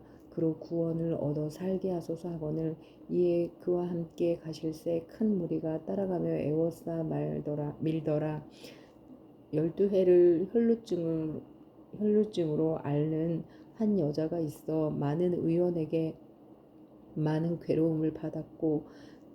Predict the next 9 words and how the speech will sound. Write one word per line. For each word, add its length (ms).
있던 360
곳도 440
다 600
허비하였으되 1040
아무 440
효염이 540
없고 840
도리어 500
더 380